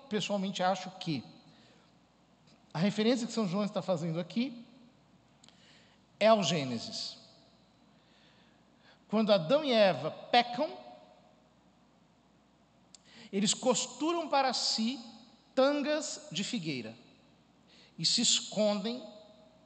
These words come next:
por assim dizer, por debaixo da figueira. Qual é o problema? O problema é que figueira não esconde nada.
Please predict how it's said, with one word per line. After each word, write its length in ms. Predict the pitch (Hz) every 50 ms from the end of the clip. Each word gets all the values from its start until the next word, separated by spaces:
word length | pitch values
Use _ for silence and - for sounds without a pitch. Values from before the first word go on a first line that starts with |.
| _ _ _ _ _ _ _ _ _ _ _ _ _ _ _ _ _ _ _ _ - - - - _ _ _ _ _ -
por 120 | 165 170
assim 220 | 156 - - 151 143
dizer, 440 | 170 214 196 180 202 202 226 - - - - - - - - - - - - - _ _ _ _ - _ _ _ _ -
por 140 | 208 220 175
debaixo 440 | 180 165 131 180 190 202 - - 170
da 80 | 143
figueira. 420 | - - - 113 123 110 92 80 - - - - - - - - - - _ _ _ _ _ _ _ _ - _ _ _ _ _ - _ - - - _ _ _ _ _ _ - - _ - - - - - - - - - - -
Qual 140 | - 285 320
é 60 | 311
o 60 | 330 320
problema? 560 | - 277 262 262 233 202 170 156 - - - - - - - - - - - - - - - _ _ - _ _ _ _ _ _ _ _ _ _ _ _ _ _ _ _ _ _ _ _ _ _ _ - - - -
O 40 | -
problema 360 | - 254 254 220 269 311 311
é 40 | 302
que 200 | - 269 277 233
figueira 520 | - - - - 214 175 220 277 277 277 285
não 100 | 262 262
esconde 460 | - - - - 254 262 269 233 226
nada. 460 | 240 220 208 202 185 143 139 117 104